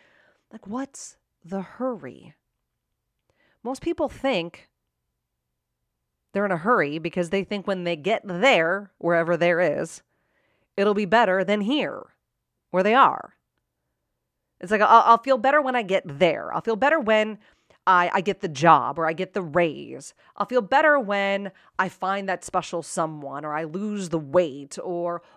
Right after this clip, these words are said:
whatever it may be." Here's what I wanna offer you.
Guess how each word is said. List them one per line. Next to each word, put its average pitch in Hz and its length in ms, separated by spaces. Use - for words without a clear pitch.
whatever 403 400
it 392 180
may 269 260
be." 190 500
Here's 359 360
what 320 80
I 285 40
wanna 226 140
offer 190 260
you. 127 300